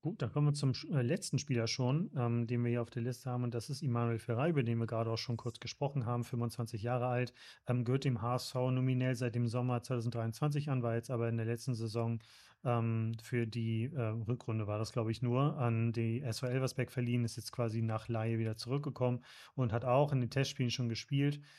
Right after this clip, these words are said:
Ähm, ich find es super schwierig, ähm, seine, seinen weiteren Werdegang jetzt so zu prognostizieren. Ähm,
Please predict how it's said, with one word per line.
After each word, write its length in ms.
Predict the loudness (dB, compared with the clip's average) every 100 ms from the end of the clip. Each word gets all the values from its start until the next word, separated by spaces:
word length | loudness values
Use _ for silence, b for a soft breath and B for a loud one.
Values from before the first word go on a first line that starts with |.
| B _
Ähm, 420 | 0 2 2 0 -6 _
ich 160 | -4
find 340 | 2 2 2 -4 _ -6
es 160 | -4 -2
super 240 | 0 0
schwierig, 600 | 2 0 2 0 -2 -12 _ 0
ähm, 520 | 2 2 2 -2 -6 _ -6
seine, 540 | -2 0 2 2 0 -4 -4
seinen 260 | 0 2
weiteren 460 | 2 0 0 0 0
Werdegang 480 | 0 -2 0 2 0
jetzt 320 | -2 -6 -10 -8
so 260 | -2 -2
zu 180 | -2 -6
prognostizieren. 1080 | -4 -4 -2 -4 -8 -8 -2 0 2 0 -2 B B B _
Ähm, 440 | 0 2 2 -2